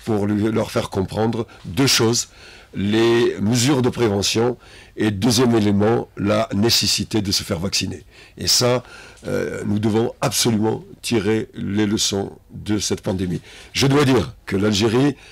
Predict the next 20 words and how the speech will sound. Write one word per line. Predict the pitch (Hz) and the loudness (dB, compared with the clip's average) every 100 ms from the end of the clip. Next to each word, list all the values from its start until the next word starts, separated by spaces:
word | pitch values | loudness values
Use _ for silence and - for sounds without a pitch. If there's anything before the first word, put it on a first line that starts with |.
| - - | -20 -8
a | 110 113 | -4 -2
été | 147 120 - - - | -2 -2 0 0 2
un | 135 123 | 2 2
des | 95 120 | 2 0
pays | 120 - 143 127 95 - - - - - | 0 0 2 4 2 -4 -20 -20 -20 -8
qui | - 113 | 0 2
a | 113 | 4
mis | 113 135 127 | 4 4 4
le | 117 | 2
plus | - 139 160 151 92 | 0 0 2 2 2
de | 120 | 0
moyens | 104 101 107 139 156 135 78 - - - - - | 2 2 4 4 4 4 0 -8 -20 -20 -20 -6
en | 98 | -2
direction | 101 110 107 - 110 | 2 2 2 2 0
de | 90 | 0
sa | - | -2
population | - 120 110 90 - 110 120 - - - - | -2 -2 -2 -2 -2 0 -2 -4 -20 -20 -2
pour | 131 110 | 2 4
les | 107 | 2
protéger. | 117 113 98 85 120 | 0 0 0 2 2